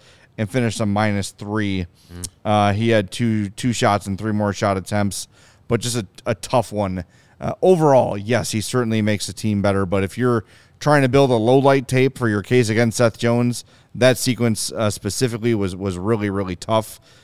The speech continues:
Speaker 1: Remember, he's playing with a splint. He's probably still learning out how, learning how to navigate that, what works, what doesn't with his hands. So if you see him get caught up or whip on a sh-, whiff on a shot,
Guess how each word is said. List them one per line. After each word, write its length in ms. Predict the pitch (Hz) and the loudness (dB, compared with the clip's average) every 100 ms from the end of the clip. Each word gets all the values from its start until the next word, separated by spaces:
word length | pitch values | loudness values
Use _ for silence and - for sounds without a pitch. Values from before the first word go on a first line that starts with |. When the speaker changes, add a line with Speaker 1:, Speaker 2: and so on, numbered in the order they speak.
| _ _ _ | _ _ _
Speaker 1:
Remember, 520 | - 135 147 123 127 | 0 4 4 4 2
he's 180 | 123 117 | 0 -2
playing 320 | - 131 123 | -2 0 2
with 140 | 123 113 | 0 -2
a 40 | |
splint. 540 | - - 117 117 - - _ _ - | -8 -2 0 0 -4 -16 _ _ -8
He's 160 | 107 | -6
probably 240 | - 123 110 | 0 2 2
still 240 | 127 107 | 0 0
learning 280 | 110 113 110 | 0 0 0
out 200 | 107 95 | 0 0
how, 360 | 107 107 104 - | 0 0 -2 -4
learning 400 | 127 127 120 107 | 0 2 2 0
how 240 | 107 110 | 0 0
to 520 | 104 117 107 104 98 - _ _ _ - | -2 -2 0 0 -2 -4 _ _ _ -6
navigate 600 | 113 135 139 131 123 123 | 2 6 6 6 4 4
that, 280 | 123 117 117 | 4 4 4
what 240 | 104 131 113 | 2 0 2
works, 320 | 123 117 - | 0 0 0
what 200 | 120 95 | -2 2
doesn't 320 | 120 110 117 | 2 2 0
with 120 | 110 | 0
his 120 | 101 110 | 0 0
hands. 480 | 110 110 107 101 - - - | 2 2 0 -4 -12 -20 -8
So 140 | 131 | -2
if 60 | 117 | -2
you 40 | |
see 160 | 110 143 | 2 2
him 140 | 131 | 2
get 120 | 110 | -2
caught 220 | - 127 117 | 0 2 4
up 180 | 110 | 2
or 80 | 107 | 0
whip 220 | 101 117 | 0 2
on 140 | 110 101 | 2 0
a 40 | |
sh-, 120 | 90 | -4
whiff 280 | 110 120 117 | -2 -2 0
on 80 | 104 | -2
a 80 | 98 | -2
shot, 460 | - 117 104 - | 0 2 2 0